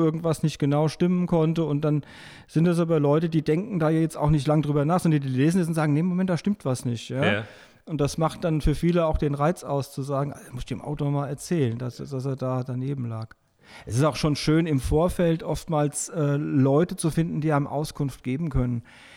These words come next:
Speaker 1: Ich hatte, äh, für mein Buch Tod im Gleisdreieck, das ja im Groß-Gerauer Gleisdreieck spielt, da sind zwei Bahnübergänge hintereinander geschaltet.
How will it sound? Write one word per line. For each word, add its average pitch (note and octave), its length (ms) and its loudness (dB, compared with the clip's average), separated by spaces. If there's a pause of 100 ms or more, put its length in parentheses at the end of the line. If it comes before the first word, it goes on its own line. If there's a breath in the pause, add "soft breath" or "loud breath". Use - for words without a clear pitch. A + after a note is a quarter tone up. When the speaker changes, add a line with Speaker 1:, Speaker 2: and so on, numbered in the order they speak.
(220 loud breath)
Speaker 1:
Ich - 120 -2
hatte, C#3+ 380 2
äh, D3+ 140 2
für C#3+ 140 0
mein C#3 220 2
Buch D3+ 220 -4
Tod D3+ 220 0
im C3+ 120 -4
Gleisdreieck, F#3 960 -2
das C#3+ 240 -8
ja C#3+ 140 -2
im C#3 340 -6
Groß-Gerauer D3 640 -2
Gleisdreieck D3+ 640 -2
spielt, F#3 340 0
da C#3+ 80 2
sind C#3 180 -4
zwei C#3 260 -4
Bahnübergänge E3 760 0
hintereinander D3+ 600 0
geschaltet. E3 600 -6